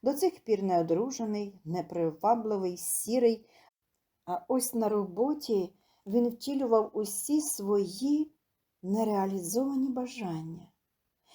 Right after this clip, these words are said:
Міг вибрати будь-яку, яка сподобається,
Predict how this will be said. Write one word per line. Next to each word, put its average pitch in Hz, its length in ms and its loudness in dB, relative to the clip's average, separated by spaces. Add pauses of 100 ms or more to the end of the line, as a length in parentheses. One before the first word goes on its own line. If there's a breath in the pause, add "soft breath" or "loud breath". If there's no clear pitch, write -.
(160 soft breath)
Міг 269 300 2
вибрати 254 480 4
будь-яку, 226 1040 2 (240)
яка 214 360 -4
сподобається, 185 1200 -2